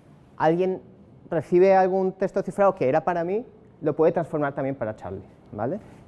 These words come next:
Igual yo también, mm, si yo ahora le, le, no quiero que Charlie vea más mi información, yo simplemente le digo al proxy, "Por favor, borra,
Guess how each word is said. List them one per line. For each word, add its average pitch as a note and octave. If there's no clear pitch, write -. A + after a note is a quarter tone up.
Igual E3
yo E3+
también, F3+
mm, C#3+
si C#3
yo C#3+
ahora F3
le, C#3+
le, C#3
no D#3
quiero F3+
que B2
Charlie D3
vea D3+
más D#3+
mi D#3+
información, D#3
yo D#3
simplemente D#3
le D3
digo C#3
al C3+
proxy, C#3
"Por C3
favor, C#3+
borra, C3+